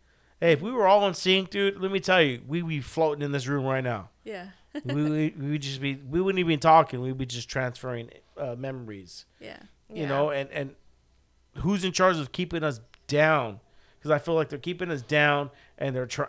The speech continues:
Speaker 1: they're trying to just keep it to themselves and keep us enslaved.
Speaker 2: Yeah, I, it's just, you know, because of capitalism, the way that they gotta
Speaker 1: Greed,
Speaker 2: profit,
Speaker 1: money.
Speaker 2: greed,
Speaker 3: Yeah.
Speaker 2: money.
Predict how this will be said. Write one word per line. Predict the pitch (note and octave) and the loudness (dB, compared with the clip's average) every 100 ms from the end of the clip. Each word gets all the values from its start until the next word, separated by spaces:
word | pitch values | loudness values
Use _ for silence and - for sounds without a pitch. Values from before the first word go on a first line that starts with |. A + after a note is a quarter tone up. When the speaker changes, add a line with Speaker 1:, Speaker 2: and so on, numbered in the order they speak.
| D3 | -4
Speaker 1:
they're | B2+ D3+ | 0 0
trying | D#3 D3+ D3+ | 2 0 0
to | C3+ | 0
just | C3 B2 - | -6 -8 -6
keep | D3 C#3+ | -6 -6
it | B2 | -6
to | C#3+ | -6
themselves | A#2+ A#2 C3+ C3 G#2+ G#2 | -6 -4 -2 -2 -4 -10
and | A2+ | -8
keep | D#3 C#3 | -8 -6
us | C3+ A#2+ | -6 -6
enslaved. | A#2 - C3 G2+ - - _ | -8 -2 0 -2 -6 -20 _
Speaker 2:
Yeah, | A3 A3 G#3 G3 | -10 -8 -8 -10
I, | - G3+ | -10 -12
it's | G3+ G#3 - - | -8 -10 -10 -12
just, | A3 G#3+ - | -10 -10 -12
you | A3+ | -12
know, | G#3 G3+ | -10 -10
because | G3+ G3 G3+ F#3+ | -12 -12 -12 -10
of | F#3+ F#3+ - _ _ - - - _ _ _ _ | -12 -14 -20 _ _ -20 -20 -20 _ _ _ _
capitalism, | - G3 - G#3 G#3 G3+ G#3 A#3+ - _ _ _ | -6 -6 -6 -8 -8 -8 -12 -14 -18 _ _ _
the | A3+ | -4
way | G#3 G3+ | -2 -4
that | G3+ | -4
they | G3+ | -6
gotta | G3 C#3 | -4 2
Speaker 1:
Greed, | D3 D3+ D#3+ F3 | 4 6 4 2
Speaker 2:
profit, | F#3+ G3 - | -2 -10 -14
Speaker 1:
money. | A#2 C3+ E3 D#3+ D#3+ F3 | 0 4 6 6 4 2
Speaker 2:
greed, | F3 | -2
Speaker 3:
Yeah. | G3+ | -6
Speaker 2:
money. | G3 F#3+ F#3+ | -6 -4 -6